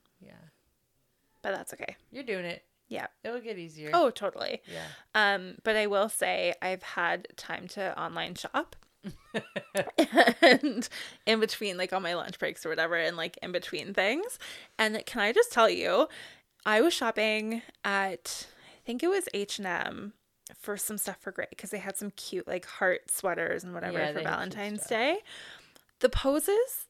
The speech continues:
Speaker 2: that the models are in
Speaker 1: Oh my gosh.
Speaker 2: online, what the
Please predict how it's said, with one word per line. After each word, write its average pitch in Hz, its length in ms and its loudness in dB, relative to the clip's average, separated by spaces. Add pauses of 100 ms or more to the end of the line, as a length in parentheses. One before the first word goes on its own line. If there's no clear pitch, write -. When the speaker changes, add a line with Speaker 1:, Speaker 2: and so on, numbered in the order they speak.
Speaker 2:
that 302 120 0
the 359 80 2
models 190 560 4
are 214 120 0
in 170 520 -2
Speaker 1:
Oh 185 40 -12
my 160 120 -12
gosh. 143 400 -14
Speaker 2:
online, 202 640 -2 (840)
what 254 280 2
the 571 120 -2